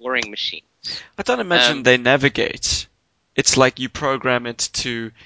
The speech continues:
Speaker 2: hit this depth and this kind of lateral deviation.
Speaker 1: Yeah, you,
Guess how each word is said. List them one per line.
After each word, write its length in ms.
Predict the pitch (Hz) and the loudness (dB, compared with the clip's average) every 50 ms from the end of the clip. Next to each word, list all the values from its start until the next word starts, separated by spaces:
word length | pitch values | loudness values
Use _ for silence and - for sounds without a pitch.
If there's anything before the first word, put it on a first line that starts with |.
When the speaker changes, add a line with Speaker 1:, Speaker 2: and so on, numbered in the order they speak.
| - _ _ - | -20 _ _ -8
Speaker 2:
hit 420 | - - 143 123 - - - - _ - | 0 2 2 2 2 0 -6 -6 _ -20
this 340 | 117 110 107 143 139 - - | -10 -2 0 2 2 2 0
depth 600 | - - 123 117 113 117 - - - - - - _ - | 0 2 2 2 2 0 -4 -14 -16 -16 -18 -18 _ -6
and 220 | - 117 113 110 107 | -6 -6 -6 -6 -4
this 240 | 120 135 135 - - | -2 2 2 2 2
kind 180 | - 135 120 117 | 2 0 0 -2
of 160 | 110 104 117 | -2 -4 0
lateral 560 | 117 117 117 117 120 - - 123 117 117 110 | 4 4 4 4 4 0 -10 -12 -12 -14 -14
deviation. 680 | 104 - 123 117 110 117 117 117 120 120 - - - - | -12 -10 -10 -8 -8 -6 -6 -6 -6 -8 -10 -12 -8 -2
Speaker 1:
Yeah, 160 | 151 143 123 | 2 2 2
you, 160 | 127 131 | 2 0